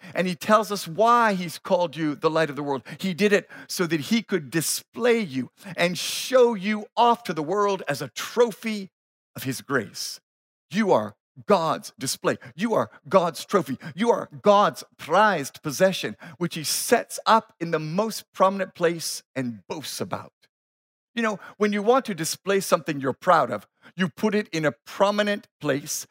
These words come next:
and make sure everybody sees it. If you have a child who graduated from Harvard University, you would put his or her photo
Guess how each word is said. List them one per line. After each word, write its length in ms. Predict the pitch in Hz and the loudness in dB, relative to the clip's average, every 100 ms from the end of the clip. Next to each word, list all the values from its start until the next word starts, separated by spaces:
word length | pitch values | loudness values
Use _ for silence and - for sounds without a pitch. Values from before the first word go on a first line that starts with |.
| - | -6
and 300 | 147 143 165 | -4 -2 0
make 200 | 214 - | -2 -2
sure 360 | - - 190 - | -6 0 0 2
everybody 600 | 151 147 160 147 143 139 | -2 0 -2 2 4 4
sees 360 | 165 - 240 - | 0 -4 -4 -4
it. 100 | - _ _ _ _ - | -10 _ _ _ _ -12
If 100 | 139 | 4
you 100 | 165 | 6
have 140 | 147 | 6
a 60 | 151 | 2
child 640 | - 214 190 135 101 - _ _ | 6 10 10 6 0 -12 _ _
who 80 | 196 | -6
graduated 840 | 156 156 180 240 185 190 180 170 | -4 4 8 8 6 0 2 0
from 240 | - 147 135 | 0 0 0
Harvard 640 | - 180 240 254 180 135 | -2 6 6 8 2 -2
University, 560 | 160 147 185 - 123 - _ - | -2 -2 -2 -4 -10 -16 _ -8
you 140 | 202 208 | 0 4
would 180 | 190 - | 4 4
put 200 | 240 185 | 2 2
his 280 | 220 220 | 0 2
or 120 | 196 156 | 0 0
her 160 | 175 | 0
photo 560 | - - 233 - 180 | 0 6 6 6 0